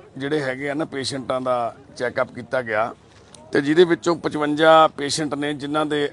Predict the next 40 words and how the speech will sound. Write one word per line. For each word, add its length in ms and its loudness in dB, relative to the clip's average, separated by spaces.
ਅੱਖਾਂ 300 -4
ਦੇ 200 -2
lens 400 -6
ਪੈਣੇ 300 -6
ਨੇ, 220 -10
ਜਿਹਦੇ 200 4
ਵਿੱਚੋਂ 380 2
ਅੱਜ 160 0
ਵੀਹ 400 -2
ਮਰੀਜ਼ 420 0
ਆ 80 0
ਜਿਹੜੇ 360 -2
ਹੁਣ 300 -6
ਭਰਤੀ 400 0
ਕਰਾਉਣ 360 -6
ਲਈ 160 -6
ਅਸੀਂ, 140 -10
ਜਿਹੜੇ 160 -4
ਦੂਰ 320 0
ਦਰਾਡੇ 360 0
ਦੇ 140 -6
ਸੀਗੇ, 360 -8
ਉਹਨਾਂ 200 0
ਨੂੰ 120 0
ਅਸੀਂ 200 0
ਅੱਜ 160 -4
admit 320 -4
ਕਰਵਾ 360 2
ਰਹੇ 300 -4
ਹਾਂ। 100 -4
ਉਹਨਾਂ 220 -6
ਦਾ 140 4
ਆਪਰੇਸ਼ਨ, 460 -2
ਡਾਕਟਰ 140 0
ਸਾਹਿਬ 140 4
ਇਹਨਾਂ 220 6
ਦਾ 60 12
ਆਪਰੇਸ਼ਨ 440 2
ਕੱਲ੍ਹ 280 2
ਹੋਊਗਾ? 280 0